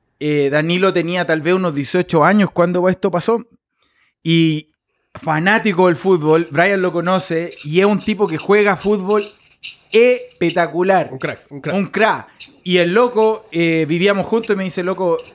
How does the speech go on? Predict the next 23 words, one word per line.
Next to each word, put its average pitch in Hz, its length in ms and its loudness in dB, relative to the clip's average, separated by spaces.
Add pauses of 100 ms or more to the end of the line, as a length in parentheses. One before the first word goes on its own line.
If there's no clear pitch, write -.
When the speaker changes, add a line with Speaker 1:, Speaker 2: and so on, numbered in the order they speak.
(120)
Speaker 1:
vamos 175 220 0
al 185 60 0
estadio, 190 500 2
vamos 175 240 -2
a - 20 -2
ver 170 280 0 (420)
Chile-Venezuela, 180 840 -2
cualquier 214 400 -4
cosa". 151 440 -2 (600)
La 160 200 2
emoción 196 840 0 (220)
que 165 160 0
tuvo 208 380 2
este 185 220 -2
loco 208 680 -2
cuando 156 340 0
metieron 190 380 0
un 170 200 -6
gol 202 420 -2
y 151 120 -2
lo 147 160 2
veo 175 220 2
llorar, 165 600 0